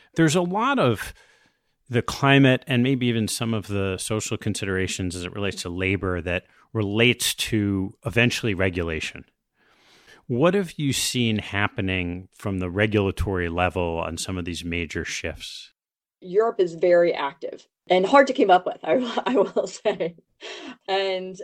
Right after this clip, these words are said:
Speaker 2: some of it is by country and some of it is at the E U level. And we see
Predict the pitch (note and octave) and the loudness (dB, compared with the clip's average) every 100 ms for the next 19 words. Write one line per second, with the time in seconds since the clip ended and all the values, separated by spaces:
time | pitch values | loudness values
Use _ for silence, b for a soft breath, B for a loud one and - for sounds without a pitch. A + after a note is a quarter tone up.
0 | - - A3 A#3+ A#3+ A3+ - F#3 F3+ F3 | -14 -4 -2 0 0 0 0 -4 -4 -4
1 | F3 F3 - - F3+ F3 A3+ A3+ A#3 G#3+ | -6 -10 -16 -6 -4 -4 -6 0 4 6
2 | G3+ F3 E3+ - F3+ F3 E3+ E3+ E3 E3+ | 6 0 -2 -2 0 2 6 6 4 2
3 | E3 D#3+ D#3+ D#3+ - E3 D#3+ E3+ F3+ D#3+ | 4 4 0 -6 -2 -2 -2 -2 0 0
4 | E3 E3 D#3+ D#3 F3 G3+ G3+ G#3+ G3 F#3+ | 2 4 6 6 6 2 4 6 8 8